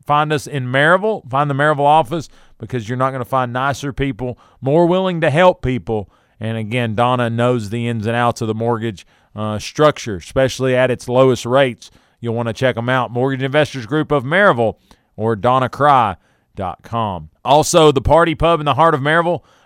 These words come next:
uh, right off Ellis Avenue currently. Uh, the Party Pub is, is a, is a local stop early in the morning, seven thirty A M stop,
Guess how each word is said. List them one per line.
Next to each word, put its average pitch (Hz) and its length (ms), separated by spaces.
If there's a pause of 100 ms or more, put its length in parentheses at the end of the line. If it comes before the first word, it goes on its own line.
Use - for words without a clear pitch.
(100)
uh, 120 120
right 147 240
off 202 200
Ellis 196 260
Avenue 175 380
currently. 143 640 (280)
Uh, 113 320
the 120 220
Party 156 320
Pub 147 340
is, 127 240
is 120 280
a, 110 200
is 123 160
a 113 80
local 147 400
stop 170 460
early 175 320
in 165 80
the 151 60
morning, 175 500
seven 165 380
thirty 156 320
A 160 240
M 151 180
stop, 151 460